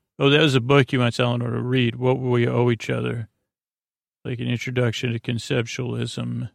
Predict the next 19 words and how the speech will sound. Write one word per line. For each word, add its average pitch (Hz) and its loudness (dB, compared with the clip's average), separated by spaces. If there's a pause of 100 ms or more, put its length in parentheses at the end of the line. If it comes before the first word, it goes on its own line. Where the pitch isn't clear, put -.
(100)
or 131 -4
contractualism. 123 0 (1300)
And 117 0
Eleanor's 131 4
trying 131 4
to 113 -2
figure 127 0
out 123 2
a 123 0
way 127 2
to 123 2
both 123 2
help 156 4
Michael 135 4
find 123 4
who's 123 0
doesn't 123 0
belong 117 -2
and 117 -2